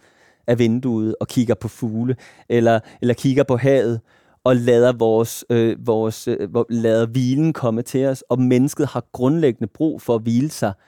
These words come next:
hvis vi skal tanke op til nye tanker, idéer,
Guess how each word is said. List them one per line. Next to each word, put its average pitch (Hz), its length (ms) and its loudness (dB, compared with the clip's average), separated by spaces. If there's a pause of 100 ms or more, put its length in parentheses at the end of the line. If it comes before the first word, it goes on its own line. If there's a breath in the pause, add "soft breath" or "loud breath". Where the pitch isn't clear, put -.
(180)
hvis 127 240 -2
vi 127 60 -4
skal - 200 -6
tanke 110 500 -4
op 120 180 -2
til - 180 -4
nye 120 240 0
tanker, 110 360 -4
idéer, 123 480 -2